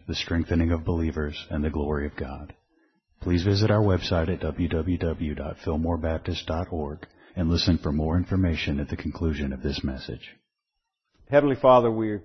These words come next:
Speaker 2: are thankful for your Word. What a precious gift, Lord, you've, uh, <clears throat> you've given to your people. You've spoken, and you've spoken clearly,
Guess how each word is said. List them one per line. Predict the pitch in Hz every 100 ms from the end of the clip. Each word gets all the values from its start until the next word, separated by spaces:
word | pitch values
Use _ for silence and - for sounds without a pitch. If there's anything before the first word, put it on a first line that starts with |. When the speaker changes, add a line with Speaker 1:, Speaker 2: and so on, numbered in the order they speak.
| -
Speaker 2:
are | 117 117
thankful | 127 117 - 104
for | - 107 104
your | 104 107
Word. | 101 101 92 87 - _ _ _ _ _ _ _ _ _ _ _ _ _
What | - 107
a |
precious | - 120 - 117 -
gift, | 107 90 -
Lord, | 104 101 95
you've, | 95 101 95
uh, | 98 95 113 _
<clears throat> | _ -
you've | - 139 113 101
given | 117 107
to | -
your | 104 110
people. | - 95 - - _ _ _ _ _ _ _ _ - -
You've | 107 104 104 95 - - - -
spoken, | - 135 135 135 147 143 - _ _ _ _ -
and | 101
you've | 104 95
spoken | - 113 113 117 110 -
clearly, | - 135 131 127 127